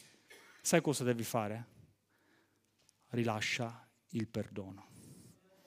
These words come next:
Rilascia il perdono. È una parola troppo gettonata,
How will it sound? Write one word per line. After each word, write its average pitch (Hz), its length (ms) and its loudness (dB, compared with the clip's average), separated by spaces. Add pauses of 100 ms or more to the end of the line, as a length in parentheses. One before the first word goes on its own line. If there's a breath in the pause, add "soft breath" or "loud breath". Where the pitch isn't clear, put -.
(1040 soft breath)
Rilascia 135 880 6
il 117 160 -2
perdono. 110 720 -2
È 131 140 2
una 131 160 4
parola 139 380 8
troppo 143 360 2
gettonata, 113 720 -2